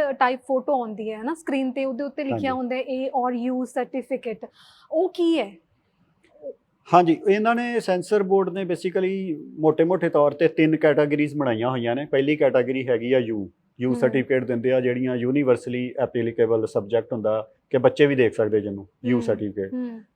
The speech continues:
Speaker 2: ਦੂਸਰਾ ਦੇ ਦਿੰਦੇ ਆ ਯੂ ਏ, ਜਿਹਦੇ ਵਿੱਚ ਯੂਨੀਵਰਸਲ ਪਲੱਸ ਅਡਲਟ, ਯਾਨੀ ਬੱਚਾ ਆਪਣੇ ਪੇਰੈਂਟਸ ਦੇ ਨਾਲ ਦੇਖ ਸਕਦਾ।
Speaker 1: ਹੂੰ।
Speaker 2: ਉਹ ਹਾਲੀਵੁੱਡ ਦੇ ਵਿੱਚ ਥੋੜ੍ਹੀ, ਥੋੜ੍ਹੀਆਂ ਟਰਮਜ਼ ਅਲੱਗ ਨੇ, ਉੱਥੇ ਪੀ ਜੀ ਹੁੰਦਾ ਹੈ ਕਿ
Speaker 1: ਹੂੰ।
Speaker 2: ਪੇਰੈਂਟ ਗਾਈਡੈਂਸ ਵਿੱਚ ਦੇਖੋ, ਇੱਥੇ ਯੂ ਏ ਹੁੰਦਾ ਹੈ।
Speaker 1: ਹੂੰ।
Speaker 2: ਸੋ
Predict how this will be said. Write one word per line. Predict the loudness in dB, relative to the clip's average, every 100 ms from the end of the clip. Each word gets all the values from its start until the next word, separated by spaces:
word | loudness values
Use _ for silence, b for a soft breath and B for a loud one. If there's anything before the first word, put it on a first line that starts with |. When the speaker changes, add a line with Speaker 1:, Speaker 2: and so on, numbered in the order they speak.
| -4
Speaker 2:
ਦੂਸਰਾ | -2 0 2 4
ਦੇ | 6 4
ਦਿੰਦੇ | 4 4
ਆ | 2
ਯੂ | 2 -2 -2 -2
ਏ, | -2 -2 -8 _ _ _ _ 0
ਜਿਹਦੇ | 4 6
ਵਿੱਚ | 4 4 0
ਯੂਨੀਵਰਸਲ | 0 2 2 0 -2
ਪਲੱਸ | -2 -2 -2 -2
ਅਡਲਟ, | 0 0 0 -8 -4
ਯਾਨੀ | 0 2
ਬੱਚਾ | 2 4 2
ਆਪਣੇ | 2 -2
ਪੇਰੈਂਟਸ | 0 4 4 2 -2
ਦੇ | -2
ਨਾਲ | 0 0 0 -2
ਦੇਖ | 0 -2
ਸਕਦਾ। | -2 -4 -4
Speaker 1:
ਹੂੰ। | -6 -10 -10 -10 -2
Speaker 2:
ਉਹ | 4 6 6 4 4
ਹਾਲੀਵੁੱਡ | 4 4 2
ਦੇ | 4
ਵਿੱਚ | 2 0
ਥੋੜ੍ਹੀ, | 0 0 0
ਥੋੜ੍ਹੀਆਂ | -2 -2 0
ਟਰਮਜ਼ | 0 2 2
ਅਲੱਗ | 2 2
ਨੇ, | -2 -2
ਉੱਥੇ | -2 0
ਪੀ | 0 -2 -4
ਜੀ | -2 -2
ਹੁੰਦਾ | 0 2
ਹੈ | 2
ਕਿ | 0 -2
Speaker 1:
ਹੂੰ। |
Speaker 2:
ਪੇਰੈਂਟ | 2 2 2
ਗਾਈਡੈਂਸ | 0 0 2 -2 -4
ਵਿੱਚ | -8 -4
ਦੇਖੋ, | -4 -4 -6
ਇੱਥੇ | -4 -2
ਯੂ | -2 -2 -4 -2
ਏ |
ਹੁੰਦਾ | -2 0 -2
ਹੈ। |
Speaker 1:
ਹੂੰ। | -4 -8 -8 -10 -2
Speaker 2:
ਸੋ | 0